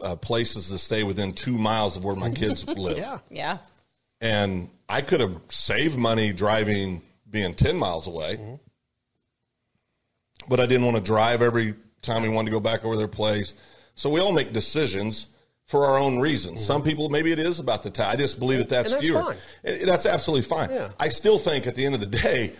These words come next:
Speaker 1: if we have a great sports complex and we're running ball tournaments, more people are gonna come to this community,
Speaker 2: Mm-hmm.
Speaker 1: spend their dollars in our community, shop downtown, go grab burgers, go, go out and eat. They're spending the evening. I think you will see an uptick in hotel stays,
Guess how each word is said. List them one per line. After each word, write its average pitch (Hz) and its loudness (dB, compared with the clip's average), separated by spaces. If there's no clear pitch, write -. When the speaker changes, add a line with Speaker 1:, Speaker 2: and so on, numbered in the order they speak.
Speaker 1:
if 120 -2
we 120 0
have 175 2
a 170 2
great 131 -2
sports 120 0
complex - -6
and 98 -10
we're 92 -4
running 135 2
ball 110 4
tournaments, - -8
more 131 6
people 165 -2
are 101 -2
gonna 101 0
come 127 2
to 156 -2
this 143 -2
community, 95 -2
Speaker 2:
Mm-hmm. 92 -6
Speaker 1:
spend 127 -2
their 180 0
dollars 139 2
in 110 2
our 101 2
community, 95 -2
shop 139 0
downtown, 113 0
go 127 4
grab 147 2
burgers, 117 2
go, 120 2
go 131 2
out 143 4
and 131 0
eat. 127 0
They're 104 -2
spending 143 0
the 151 -2
evening. 120 -2
I 110 2
think 120 0
you 107 -6
will 104 0
see 110 0
an 101 -4
uptick 139 0
in 185 2
hotel 139 4
stays, 92 0